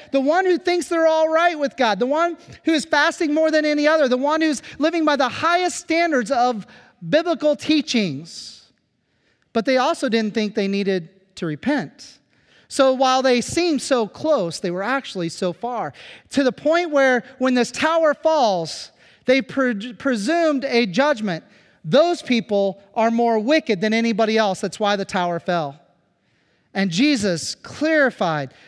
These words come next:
that no, they were not more evil than you. Are they more evil than any of the other people in Jerusalem that,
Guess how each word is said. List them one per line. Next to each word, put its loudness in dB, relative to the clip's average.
that 2
no, 2
they 2
were 0
not 2
more 0
evil 2
than -2
you. -2
Are 2
they 2
more 2
evil 2
than 2
any 0
of -2
the 2
other 0
people -2
in -6
Jerusalem -2
that, -2